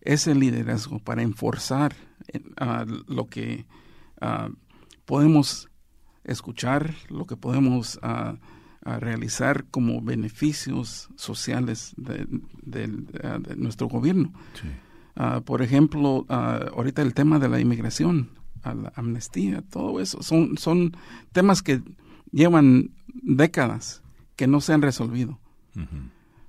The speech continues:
Speaker 1: Pero creo que, eh, estamos en, en, en un punto donde tal vez se puedan hacer los cambios, ah,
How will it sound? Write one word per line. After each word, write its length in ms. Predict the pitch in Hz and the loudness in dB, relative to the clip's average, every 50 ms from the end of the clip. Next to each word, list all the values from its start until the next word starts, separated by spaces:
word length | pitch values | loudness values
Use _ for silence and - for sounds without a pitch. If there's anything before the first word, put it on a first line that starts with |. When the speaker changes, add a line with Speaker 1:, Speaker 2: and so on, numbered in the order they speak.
| - - - | -20 -4 0
Speaker 1:
Pero 440 | 135 131 127 127 123 120 117 117 - - - 107 - | 2 2 2 2 2 0 0 -2 -6 -10 -12 -12 -6
creo 320 | - 147 139 139 143 143 | -2 2 2 2 2 0
que, 380 | - - 135 123 127 120 - - | -2 -4 -4 -2 -2 -4 -6 -8
eh, 160 | - - - - - | -8 -10 -10 -8 -6
estamos 500 | - 117 - - 131 135 143 143 131 123 | -6 -6 -4 0 2 4 4 4 2 2
en, 340 | 131 120 117 120 - - | 2 2 2 2 2 0
en, 360 | - 120 113 117 113 - - - | -2 -2 0 0 -2 -2 -4 -4
en 240 | - 117 113 117 120 | -4 -2 0 0 2
un 240 | 120 135 147 147 139 | 2 4 4 2 2
punto 320 | - 147 139 127 - 127 | 0 -2 -2 0 0 0
donde 260 | 127 123 120 117 120 | 2 2 2 0 -2
tal 320 | 110 - - 120 117 117 113 | -4 -4 -2 -2 0 0 2
vez 480 | 120 135 147 143 - - - - - - - - - - - - | 4 4 4 4 2 -2 -8 -12 -16 -20 -20 -20 -20 -20 -20 -18
se 180 | - - - 127 | -8 -6 -6 -4
puedan 600 | - - 131 127 123 131 127 123 120 117 120 - - - _ _ _ - - - | -2 0 0 0 2 2 2 2 0 0 -2 -6 -12 -20 _ _ _ -20 -18 -8
hacer 420 | - 120 107 - - 127 120 120 117 117 - - - - - - - - | -6 -6 -4 -2 0 0 0 0 -2 -6 -8 -14 -18 -20 -18 -20 -18 -10
los 240 | - 151 135 120 - | -6 -6 -6 -6 -4
cambios, 480 | - - 127 123 127 120 117 - - - - - | -2 2 2 2 2 2 -2 -4 -8 -12 -12 -10
ah, 280 | - - - - - | -8 -6 -6 -6 -8